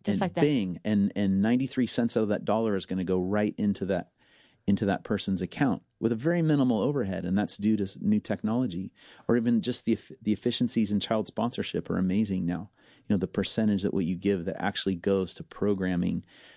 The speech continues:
Speaker 2: um, for these, for these kids and for, for staff people around them to tutor them and to love them and show them,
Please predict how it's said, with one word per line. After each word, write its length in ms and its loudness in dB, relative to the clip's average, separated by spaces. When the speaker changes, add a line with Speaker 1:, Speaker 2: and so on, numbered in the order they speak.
Speaker 2:
um, 180 0
for 160 0
these, 320 -2
for 120 -2
these 200 -2
kids 400 -2
and 180 -4
for, 360 -4
for 160 -2
staff 340 -2
people 300 0
around 240 0
them 120 0
to 120 -6
tutor 420 0
them 300 -4
and 100 -6
to 80 -8
love 260 -2
them 180 -2
and 140 -2
show 160 -2
them, 280 -4